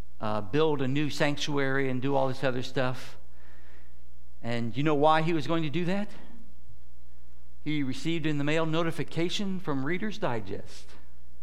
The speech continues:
that he was one of the finalists for a million dollars. And he,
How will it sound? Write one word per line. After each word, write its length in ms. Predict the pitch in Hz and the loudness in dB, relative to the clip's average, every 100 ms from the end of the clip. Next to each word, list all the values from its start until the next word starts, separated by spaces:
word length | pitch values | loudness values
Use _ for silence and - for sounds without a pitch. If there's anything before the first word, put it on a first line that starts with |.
| - - - - - - - - - - - | -2 -2 -2 -2 -2 -2 -2 -2 -2 -2 0
that 120 | 131 | 0
he 100 | 160 | 2
was 160 | 151 143 | 0 2
one 140 | 160 | 2
of 80 | 156 | 0
the 60 | |
finalists 680 | - 185 185 107 101 - - - - - - - - - | 2 2 2 0 0 -2 -2 -2 -2 -2 -2 -2 -2 -2
for 160 | - 127 | 0 0
a 60 | 117 | 2
million 320 | 139 151 147 | 0 0 0
dollars. 560 | 120 98 - - - - - - - - - - - - - - - - - - - - - - - - - - | 0 -2 -2 -2 -2 -2 -2 -2 -2 -2 -2 -2 -2 -2 0 0 0 -2 -2 -2 -2 -2 0 0 0 0 0 0
And 320 | 107 110 110 | 0 0 0
he, 460 | 123 117 107 101 | 0 0 0 0